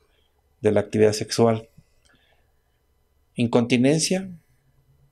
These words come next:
también resequedad vaginal, dolor de huesos. Bueno, vamos a hacer la formulación, ¿verdad? Para cursar con esta etapa de manera más grata,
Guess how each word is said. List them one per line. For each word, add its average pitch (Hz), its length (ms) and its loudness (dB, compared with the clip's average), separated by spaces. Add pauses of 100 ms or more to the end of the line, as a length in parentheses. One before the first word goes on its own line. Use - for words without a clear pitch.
(800)
también 104 340 -6
resequedad 107 480 -2
vaginal, 107 460 -6 (1000)
dolor 101 260 0
de 101 80 -2
huesos. - 720 -6 (800)
Bueno, 98 380 -6
vamos 98 220 -8
a - 40 -20
hacer 98 160 -6
la 95 100 -6
formulación, 95 760 -6 (1400)
¿verdad? 95 360 -8
Para 95 360 -8 (920)
cursar 110 380 -4
con 110 160 -6
esta 104 160 -6
etapa 151 360 0
de 110 120 -2
manera 95 340 -6
más 90 240 -10
grata, 101 440 -6